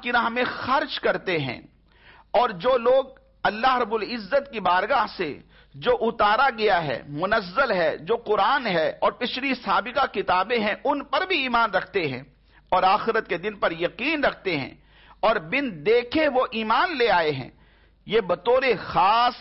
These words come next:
جو کامل فلاح ہے وہ ان لوگوں کے لیے ہے۔ اور جہاں تک اصل فلاح کا تعلق ہے،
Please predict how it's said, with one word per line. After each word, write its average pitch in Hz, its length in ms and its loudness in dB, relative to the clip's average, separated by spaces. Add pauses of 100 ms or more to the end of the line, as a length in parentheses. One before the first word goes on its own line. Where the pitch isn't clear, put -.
جو 208 180 -2
کامل 254 720 0
فلاح 208 320 4
ہے 139 260 -2
وہ 175 240 -2
ان 277 180 -2
لوگوں 165 340 -2
کے 143 160 -4
لیے 113 240 -8
ہے۔ - 360 -14 (1200)
اور 170 500 2 (960)
جہاں 180 280 2
تک 185 360 -2
اصل 190 360 -2
فلاح 135 320 -2
کا 202 160 0
تعلق 226 540 -2
ہے، 262 160 0